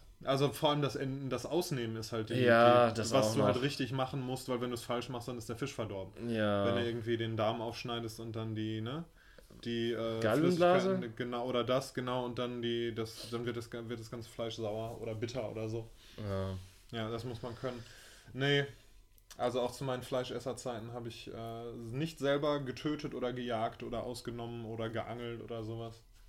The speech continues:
Speaker 2: Ja, ich weiß, dass meiner Oma mal der Fisch hochgesprungen ist, der schon tot war, als sie ihm den Kopf abgehackt hat.
Speaker 1: Der kopflose Fisch dann?
Speaker 2: Ja, ja, der kopflose Fisch ist ihr dann entgegengesprungen.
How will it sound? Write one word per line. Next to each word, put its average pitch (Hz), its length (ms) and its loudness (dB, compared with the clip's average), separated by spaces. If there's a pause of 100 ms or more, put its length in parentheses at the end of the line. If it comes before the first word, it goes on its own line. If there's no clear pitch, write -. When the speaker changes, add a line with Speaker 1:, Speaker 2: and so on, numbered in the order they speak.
(680)
Speaker 2:
Ja, 110 420 2 (760)
ich 107 180 -6
weiß, 120 140 2
dass - 120 -4
meiner 107 600 4
Oma 123 200 4
mal 117 180 4
der 110 140 6
Fisch - 240 -2
hochgesprungen 113 520 0
ist, 107 120 -2
der 110 60 0
schon 104 160 -2
tot 120 260 4
war, 110 280 6
als 104 160 2
sie 107 60 0
ihm 104 80 2
den 104 100 2
Kopf - 180 -6
abgehackt 95 420 0
hat. 101 120 0 (1080)
Speaker 1:
Der 131 220 4
kopflose 127 500 0
Fisch 113 300 -6
dann? 110 220 -8 (300)
Speaker 2:
Ja, 131 200 8
ja, 139 120 12
der 120 100 10
kopflose 135 440 4
Fisch 139 220 2
ist 127 80 -2
ihr 131 100 6
dann 123 140 6
entgegengesprungen. 104 680 2